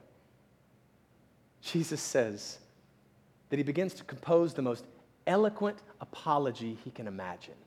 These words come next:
And he comes up with this as he's walking along. He says, "This is what I'll say.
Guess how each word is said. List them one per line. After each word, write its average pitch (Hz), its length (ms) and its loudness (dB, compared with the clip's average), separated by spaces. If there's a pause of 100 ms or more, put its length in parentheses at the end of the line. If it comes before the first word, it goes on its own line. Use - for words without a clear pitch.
(1700)
And 143 60 -2
he 151 60 2
comes 220 240 8
up 196 120 10
with 151 120 2
this 113 260 0
as 104 80 -8
he's 113 180 -6
walking 139 440 2
along. 98 360 -6
He 120 60 -10
says, 123 320 -6 (680)
"This 202 160 8
is 202 100 4
what 170 120 10
I'll 127 120 12
say. - 220 -4